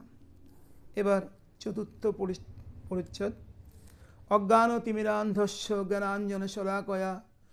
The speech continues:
চক্ষুরুন্মীলিতং যেন তস্মৈ শ্রী গুরবে নমঃ।"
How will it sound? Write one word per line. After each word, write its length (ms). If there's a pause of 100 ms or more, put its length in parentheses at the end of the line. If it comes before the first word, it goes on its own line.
(260)
চক্ষুরুন্মীলিতং 1160
যেন 260
তস্মৈ 560
শ্রী 340
গুরবে 460
নমঃ।" 300